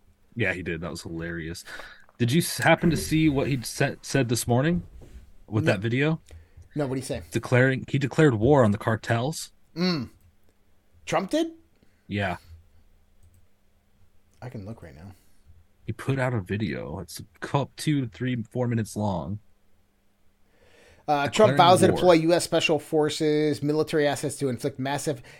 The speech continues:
Speaker 2: damage on cartels.
Speaker 1: Yeah. So I thought that was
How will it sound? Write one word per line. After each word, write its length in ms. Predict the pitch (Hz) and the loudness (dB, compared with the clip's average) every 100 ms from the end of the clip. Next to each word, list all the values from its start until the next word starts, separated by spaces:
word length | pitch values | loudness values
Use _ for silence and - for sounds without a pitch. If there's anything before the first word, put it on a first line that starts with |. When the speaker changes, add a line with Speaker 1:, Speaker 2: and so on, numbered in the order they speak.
| _ - 117 | _ -14 -6
Speaker 2:
damage 500 | 135 135 123 107 - | -2 -2 -4 -6 -8
on 260 | 110 117 117 | -8 -8 -10
cartels. 1160 | - 110 107 - 113 104 82 64 57 - - - - - _ - _ _ _ | -8 -8 -8 -10 -10 -10 -12 -14 -18 -16 -16 -18 -20 -20 _ -20 _ _ _
Speaker 1:
Yeah. 380 | - 87 71 76 - _ | -8 -4 -4 -4 -14 _
So 240 | - 110 92 | -8 -2 0
I 80 | |
thought 220 | 107 131 110 | 2 2 2
that 120 | 90 | -2
was 160 | 90 | -2